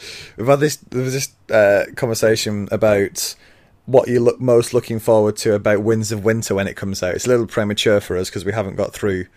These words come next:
obviously, Dance with Dragons yet. But, um, but we did suggest, you know, maybe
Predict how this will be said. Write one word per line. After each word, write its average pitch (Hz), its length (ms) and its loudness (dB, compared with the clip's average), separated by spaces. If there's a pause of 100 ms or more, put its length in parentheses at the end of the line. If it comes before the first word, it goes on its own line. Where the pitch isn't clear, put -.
(260)
obviously, 90 280 -10
Dance 95 260 -6
with 90 100 -10
Dragons 95 460 -6
yet. 85 280 -6 (520)
But, 101 140 -2
um, 95 340 -2 (240)
but 107 160 -2
we 113 120 -2
did 113 120 0
suggest, - 680 -4 (720)
you 110 100 -8
know, 98 160 -2
maybe 101 560 0